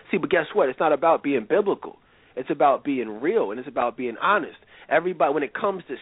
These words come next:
sin, everybody expects men to have the, the, the patience and the level of forgiveness and the, the unconditional love of Jesus Christ.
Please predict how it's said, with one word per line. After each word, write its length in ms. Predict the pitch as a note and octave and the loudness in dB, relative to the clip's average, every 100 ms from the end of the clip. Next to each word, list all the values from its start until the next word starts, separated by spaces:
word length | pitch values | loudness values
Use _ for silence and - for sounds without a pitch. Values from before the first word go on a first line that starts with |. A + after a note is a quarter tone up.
| - | -6
sin, 200 | F#3+ D3 | -2 -2
everybody 500 | D#3 E3+ C#3+ D3 C3+ | -2 0 0 0 -2
expects 440 | A2+ - D3+ A2 - _ _ - | -10 -6 -6 -6 -12 _ _ -12
men 520 | A#2 F#3 F#3+ C#3 B2 - _ - | -2 2 2 2 -8 -12 _ -6
to 60 | |
have 400 | C#3+ F3 C#3+ B2+ - - - | -2 2 4 2 -2 -14 -2
the, 160 | C#3+ B2+ B2+ | 0 0 0
the, 120 | A#2 | -2
the 100 | B2 | -4
patience 580 | - - F#3 F3 C#3+ A2+ | -6 -4 -4 -4 -8 -8
and 120 | C3 B2 | -8 -6
the 60 | |
level 300 | C3 C#3+ C#3 | -2 -2 -2
of 60 | A#2+ | -4
forgiveness 540 | A#2+ G2+ E3+ F#3 C3+ A2+ - - - | -8 -2 0 0 -2 -6 -12 -12 -6
and 160 | C3 | -2
the, 140 | B2+ A2 | -2 0
the 180 | B2 C#3+ | 0 2
unconditional 640 | D#3 - C#3 C#3 - B2+ | 0 -2 -4 -4 -2 0
love 280 | C3+ F3 D3+ - - - | 4 4 4 0 -14 -12
of 140 | C3+ | -10
Jesus 300 | D#3 E3+ C#3 - | -8 -8 -8 -4
Christ. 340 | B3+ G3 | 0 0